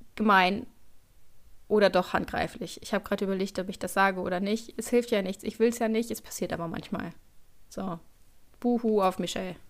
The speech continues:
So, passiert. Und ich will das nicht und ich krieg das nicht so hin, so Konsequenz hoch, hoch zu dialen sozusagen und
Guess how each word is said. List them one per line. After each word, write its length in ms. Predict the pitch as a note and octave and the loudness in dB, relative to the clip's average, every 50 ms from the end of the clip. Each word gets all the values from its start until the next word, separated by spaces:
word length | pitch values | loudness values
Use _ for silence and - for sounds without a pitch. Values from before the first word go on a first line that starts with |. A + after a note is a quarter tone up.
| - - | -20 -20
So, 280 | - - - - F2 - - - - - - - - - - - - - - - | -16 -10 -8 -8 -8 -8 -10 -14 -20 -20 -20 -20 -20 -20 -20 -20 -20 -16 -8 -6
passiert. 440 | - G3 - - D2+ C#2+ - - - - - - - - - - - - - - - | -4 -4 -2 -4 -4 -6 -6 -10 -20 -20 -20 -20 -20 -20 -20 -18 -20 -18 -12 -2 2
Und 140 | G#3+ A3 G3+ | 4 4 4
ich 120 | G#3 G#3 | 4 6
will 120 | A3+ B3 | 6 6
das 160 | A3+ F#3 - G3 | 6 6 4 0
nicht 180 | E3+ E3+ - | -2 -2 -2
und 160 | E3 F3 E3 | -2 -2 -2
ich 80 | F3+ - | -2 -2
krieg 240 | - - G#3+ G#3+ - | 0 0 0 0 0
das 200 | C#4+ - - - | -6 -4 -2 -2
nicht 200 | G3 G#3 G#3+ - | -2 -2 -2 -2
so 220 | - F#3 F3+ F#3+ | -2 -2 -2 0
hin, 400 | F#3+ G#3+ G#3 G#3 G#3 G#3 G#3 G#3 - - - - - - - - - - - - - - - - - - - - - _ - - - - - - - - - - - - - - - - - - - - - - - | 2 2 2 4 2 2 0 -2 -6 -16 -20 -20 -20 -20 -20 -20 -20 -20 -20 -20 -18 -18 -20 -20 -20 -20 -20 -20 -20 _ -20 -20 -20 -18 -16 -14 -14 -14 -14 -14 -14 -14 -14 -16 -16 -16 -18 -18 -18 -18 -18 -14 -8
so 200 | A3+ - G3+ G3 | 0 2 2 2
Konsequenz 720 | G3 - A3+ G#3+ A3+ G#3+ A3 - - A3+ A#3 B3 A#3+ - | 4 4 6 6 6 6 4 2 2 4 4 4 4 4
hoch, 320 | - B3 C4 - - - - - - - - - - - | 4 4 4 4 2 -6 -16 -16 -20 -20 -20 -12 -2 2
hoch 160 | B3+ C4 C4 | 2 2 2
zu 180 | - - - A#3 | 0 -6 -4 0
dialen 400 | - F#3+ F#3 G#3+ A#3+ B3 B3 A#3 | 4 6 6 6 6 6 4 4
sozusagen 640 | A#3 A#3 A#3 - A#3+ G#3+ G#3+ G#3+ G#3+ A3 A3 G#3 - | 2 -2 -4 -4 0 2 4 4 4 4 2 0 -2
und 340 | - F#3+ F#3+ F#3 - - | -2 -2 -2 -2 -6 -10